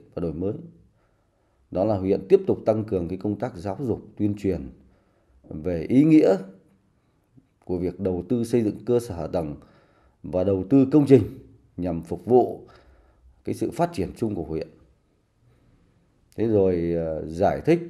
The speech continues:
tuyên truyền về chế độ chính sách, ờ, liên quan đến công tác giải phóng mặt bằng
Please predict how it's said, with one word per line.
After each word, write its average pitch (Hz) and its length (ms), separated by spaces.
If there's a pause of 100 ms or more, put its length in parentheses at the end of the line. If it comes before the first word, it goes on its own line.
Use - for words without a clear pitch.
tuyên 123 200
truyền 104 360
về 85 160
chế 135 240
độ 156 200
chính 135 160
sách, 175 200 (760)
ờ, 80 80
liên 135 360
quan 135 240
đến 135 140
công 139 160
tác 151 140
giải 95 140
phóng 127 120
mặt 131 100
bằng 104 140